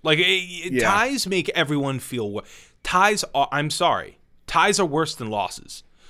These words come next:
Speaker 1: because it, it adds
Speaker 2: Mm-hmm.
Speaker 1: this weird, ridiculous, like, math game you have to do when it comes to the playoff picture. We're like, "Oh, he's a half a game here, and oh, this is a tie, so the tiebreaker goes to the," and you're like, "What?" It, it's just,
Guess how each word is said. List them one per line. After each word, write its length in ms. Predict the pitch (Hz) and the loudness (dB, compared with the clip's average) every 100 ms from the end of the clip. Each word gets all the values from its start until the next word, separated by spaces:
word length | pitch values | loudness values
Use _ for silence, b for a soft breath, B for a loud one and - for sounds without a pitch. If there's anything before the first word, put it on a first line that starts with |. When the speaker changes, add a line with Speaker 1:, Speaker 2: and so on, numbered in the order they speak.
| b | b
Speaker 1:
because 400 | 170 156 160 143 | -6 -2 -2 -2
it, 200 | 135 165 165 | -2 -4 -2
it 180 | 165 120 | -2 -2
adds 300 | 143 147 170 | -2 -2 -2
Speaker 2:
Mm-hmm. 40 | |
Speaker 1:
this 160 | - 120 | -4 -8
weird, 680 | 107 131 156 170 165 113 - | -10 -6 0 0 -2 -8 -12
ridiculous, 840 | 120 113 95 123 151 143 143 - | -12 -10 -8 -6 -4 -2 -2 0
like, 260 | 127 110 95 | -2 -2 -6
math 340 | 107 101 - | -8 -6 -8
game 240 | - 135 143 | -6 -6 -4
you 60 | |
have 160 | 135 127 | -4 -6
to 80 | 127 | -6
do 380 | 123 127 127 123 b b b b b - | -4 -2 -2 -6 b b b b b -10
when 160 | 123 | -10
it 60 | 123 | -8
comes 200 | 139 - | -8 -8
to 60 | 104 | -10
the 80 | |
playoff 420 | - 120 117 113 - | -8 -2 0 -2 -4
picture. 320 | 123 - 113 | -10 -10 -10
We're 120 | 110 | -8
like, 140 | 101 | -8
"Oh, 140 | 139 147 | -8 -8
he's 100 | 117 | -8
a 60 | |
half 260 | 110 135 127 | -6 -6 -8
a 60 | 139 | -8
game 240 | 131 127 | -8 -6
here, 320 | 127 127 131 | -6 -4 -4
and 100 | 120 | -4
oh, 140 | 127 120 | -4 -6
this 260 | 123 - | -8 -10
is 160 | 113 110 | -12 -12
a 20 | |
tie, 300 | - 110 110 | -2 0 0
so 160 | 110 110 | -4 -14
the 80 | |
tiebreaker 560 | 104 117 117 120 117 110 | -8 -6 -6 -6 -8 -6
goes 220 | 113 110 | -6 -6
to 60 | 107 | -8
the," 100 | 113 | -8
and 100 | 139 | -6
you're 100 | 151 | -8
like, 200 | 151 - | -8 -6
"What?" 140 | 202 - B B - | -8 -8 B B -14
It, 140 | 175 - | -14 -10
it's 440 | 170 - 180 - | -8 -4 -2 -2
just, 220 | 190 - | -4 -8